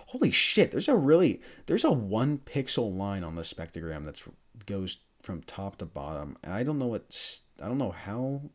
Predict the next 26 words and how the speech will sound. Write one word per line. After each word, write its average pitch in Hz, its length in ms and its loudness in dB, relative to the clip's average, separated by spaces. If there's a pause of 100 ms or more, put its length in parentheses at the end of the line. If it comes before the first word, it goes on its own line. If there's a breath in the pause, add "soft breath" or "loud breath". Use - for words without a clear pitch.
a 95 100 -6
sound 123 540 -2 (140)
that 104 360 -8
quick - 480 -2
and 101 140 -6
loud 92 460 -4
was 95 280 -10
made. 131 360 -6 (1040 soft breath)
Uh, 92 260 -6
man, 76 440 -8
I'm 95 180 -8
really 69 200 -8
hoping 65 220 -14
this 65 160 -10
sounds 55 360 -12
okay. 73 680 -10 (340 loud breath)
I've 85 120 -8
been 82 160 -12
worried 82 200 -6
about 71 160 -6
that, - 200 -12
like, - 100 -14
this - 160 -14
whole 71 160 -12
time. 80 480 -12 (1900 loud breath)
Also, 160 440 8